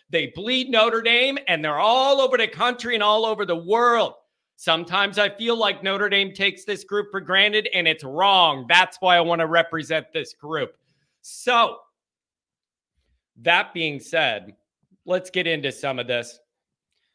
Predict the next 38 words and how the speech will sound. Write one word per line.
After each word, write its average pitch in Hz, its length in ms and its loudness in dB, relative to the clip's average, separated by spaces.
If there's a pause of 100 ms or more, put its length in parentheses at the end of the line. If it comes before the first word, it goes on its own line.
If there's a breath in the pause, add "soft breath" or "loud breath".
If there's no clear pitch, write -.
V 226 180 -2
one 220 260 2
Rotate, 190 460 2
a 151 60 -6
five 175 320 2
dollar 160 280 2
holler 143 360 0
for 151 140 -10
Valentine's 143 680 0
Day. 139 280 -2
Thank 156 320 -2
you, 139 100 -8
man. 131 440 -2
I 160 140 -2
really 143 320 -6
appreciate 131 520 -8
it. 120 100 -6 (440 soft breath)
Pine, 254 440 0
Buckner, 262 420 2
and 202 120 -2
Boy 240 240 4
Wonder 233 360 0
really 240 320 -2
showed 220 340 -2
us 202 160 -2
by 185 180 0
leaving 196 360 -6
Notre 190 260 0
Dame 170 400 0 (460)
as 196 180 -2
they 220 160 2
all 214 180 2
sit 226 340 0
around 196 520 0
<laughs> - 100 -6
all 208 360 0
football 196 840 -2
unemployed. 170 760 -2